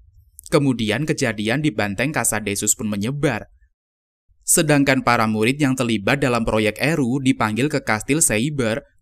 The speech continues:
untuk menghadap Raja Ambrosius. Lantas sang raja mengangkat Eru menjadi pemimpin dalam timnya. Tidak lupa pula, Raja Ambrosius memberi nama kepada tim Eru sebagai utusan kesatria Phoenix Perak.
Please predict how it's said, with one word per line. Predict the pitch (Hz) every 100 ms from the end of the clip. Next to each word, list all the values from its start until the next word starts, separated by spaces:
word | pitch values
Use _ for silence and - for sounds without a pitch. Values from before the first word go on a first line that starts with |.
| -
untuk | 170 165
menghadap | 143 131 117 113
Raja | 110 101 107 147
Ambrosius. | 131 113 104 - 131 165 104 - - _ _ _ _
Lantas | 180 170 165 151
sang | 143 127
raja | 113 104 120
mengangkat | 160 143 123 117
Eru | 110 107 113
menjadi | 165 127 117
pemimpin | - 110 110 101 147
dalam | 131 107 104
timnya. | 117 156 170 104 - _ _ _ -
Tidak | 190 151 123
lupa | 113 101 98
pula, | 123 165 110 131 -
Raja | - 175 139 139
Ambrosius | 123 117 110 107 110 -
memberi | 156 127 117
nama | 110 98 110
kepada | 147 131 113 107
tim | 113 107
Eru | 117 156 117 127 - -
sebagai | - 160 147 135 127
utusan | 117 107 101 127 151
kesatria | 123 113 107 101 104
Phoenix | 139 107 101 -
Perak. | - 113 151 139 92